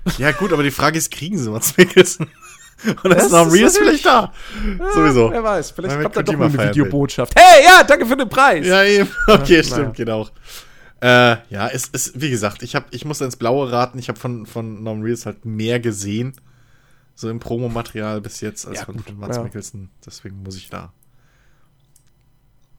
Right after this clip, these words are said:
Speaker 1: Okay.
Speaker 2: Wie ges-, wie gesagt, so, ja.
Speaker 1: Rollenspiel.
Speaker 2: Ja. Siehst du, da
Speaker 1: Sind
Speaker 2: ist es doch.
Speaker 1: nominiert. Ja, tatsächlich. Disco Elysium. Ich hätt, also, okay, ich hätte wirklich gedacht, das wäre seltener nominiert gewesen.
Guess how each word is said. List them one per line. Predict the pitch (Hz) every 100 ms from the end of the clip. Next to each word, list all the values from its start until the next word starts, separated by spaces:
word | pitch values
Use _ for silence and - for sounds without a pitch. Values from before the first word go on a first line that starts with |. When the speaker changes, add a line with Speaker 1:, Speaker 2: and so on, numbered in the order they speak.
| _ _ _ _ _
Speaker 1:
Okay. | 170 135
Speaker 2:
Wie | 208
ges-, | 110 - -
wie | -
gesagt, | 98 92 92 -
so, | - 90 _ _
ja. | - - _ _
Speaker 1:
Rollenspiel. | - 285 - 165 120 - - - - -
Speaker 2:
Ja. | 131 - - - -
Siehst | - 214
du, | 254
da |
Speaker 1:
Sind | 233
Speaker 2:
ist | -
es | 247
doch. |
Speaker 1:
nominiert. | 247 202 120 - - - - - -
Ja, | 196 156
tatsächlich. | - 151 139
Disco | - 262 - 262
Elysium. | 240 226 214 220 262 - _ _ _ -
Ich | -
hätt, | - _
also, | - 117 120 -
okay, | 190 135
ich | 131
hätte | 226 247
wirklich | 269 220
gedacht, | 233 233
das | -
wäre | 202 185 175
seltener | 170 165 151
nominiert | 123 123 113 110
gewesen. | 110 113 113